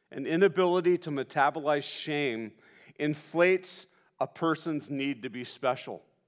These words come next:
So when we can't deal with shame in a healthy way, we have a heightened need to feel special. All of us want to feel special. All of us want to be noticed. All of us want to be affirmed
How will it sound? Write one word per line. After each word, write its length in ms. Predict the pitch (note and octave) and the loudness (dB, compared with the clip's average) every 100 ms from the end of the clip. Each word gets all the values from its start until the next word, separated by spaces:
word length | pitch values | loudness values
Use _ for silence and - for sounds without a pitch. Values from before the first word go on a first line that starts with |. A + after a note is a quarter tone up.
| _ _ _ _ _ _ | _ _ _ _ _ _
So 340 | - E3+ D3+ C3 - _ _ _ | -2 2 4 0 -8 _ _ _
when 300 | B2+ D3+ D3 | -2 0 0
we 200 | C#3 A3+ | -2 -4
can't 500 | - - G3 F#3 F3+ - - B2 | -6 0 2 4 2 -4 -20 -10
deal 380 | D#3 E3 E3+ D3+ | 2 4 4 2
with 160 | C#3 | -2
shame 420 | - - D3+ D#3 | -4 -4 -2 0
in 80 | C#3 | -2
a 60 | A#2+ | -2
healthy 400 | C3+ C3 - B2+ | 0 0 -2 -6
way, 240 | B2 B2 | -2 -2
we 220 | G#2+ D3+ | 0 2
have 160 | F#3 C3+ | 4 2
a 60 | A2+ | -2
heightened 720 | - - E3 E3+ D#3+ D#3 C3+ - _ | -8 0 0 0 -4 -4 -6 -20 _
need 420 | C3+ C3+ C3+ B2+ - | -10 -6 -4 -6 -8
to 80 | |
feel 260 | A#2 C3+ A#2+ | -12 -8 -8
special. 560 | - - A2+ - E2 - _ _ _ _ _ - | -8 -6 -6 -6 -14 -16 _ _ _ _ _ 4
All 240 | B3+ B3+ | 6 8
of 120 | G3+ | 6
us 180 | E3+ - | 2 0
want 180 | D3+ C#3+ | -2 -2
to 60 | |
feel 200 | C3 A#2+ | -4 -10
special. 520 | G#2+ - G#2+ F#2 F2 - _ _ _ _ _ | -14 -10 -10 -10 -16 -20 _ _ _ _ _
All 220 | G#3 A#3+ | 8 8
of 100 | G#3+ | 6
us 180 | G#3 - | 2 0
want 160 | E3+ E3 | -2 0
to 60 | |
be 140 | C#3+ C3+ | -2 -4
noticed. 540 | C3 A#2+ G#2+ F#2+ - | -4 -4 -4 -8 -8
All 200 | D#3 G#3+ | 2 4
of 100 | G#3 | 6
us 180 | F3+ F3+ | 2 -2
want 180 | E3 D#3 | -2 -2
to 40 | |
be 260 | C3+ C3+ C3+ | -2 -6 -6
affirmed 760 | B2 - - D#3 D3 B2 G2 | -8 -14 -4 0 0 -2 -6